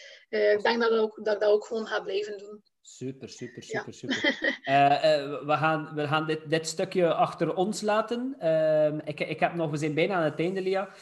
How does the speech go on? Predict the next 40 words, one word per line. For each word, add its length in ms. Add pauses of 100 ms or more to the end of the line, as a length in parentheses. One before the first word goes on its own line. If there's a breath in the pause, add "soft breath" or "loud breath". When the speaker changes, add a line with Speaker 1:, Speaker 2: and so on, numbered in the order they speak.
(180 loud breath)
Speaker 2:
maar 240
ik 120
heb 140
nog 200
een, 260
een 100
heleboel, 720
eh, 380
bullet 280
questions 400
die 120
ik 120
jou 120
wil 160
vragen. 500 (380 loud breath)
Eh, 580
bullet 320
questions, 360
dat 140
zijn 140
snelle 360
vragen 440
die 220
een, 200
eh, 260 (280)
redelijk 360
snel 280
antwoord 680
nodig 400
hebben. 320
Speaker 1:
<laughs> 340
Speaker 2:
Ja. 240
Speaker 1:
Ja. 200
Speaker 2:
En 300
we 80
kunnen 240
daar 100
natuurlijk 360
wel 240
iets 120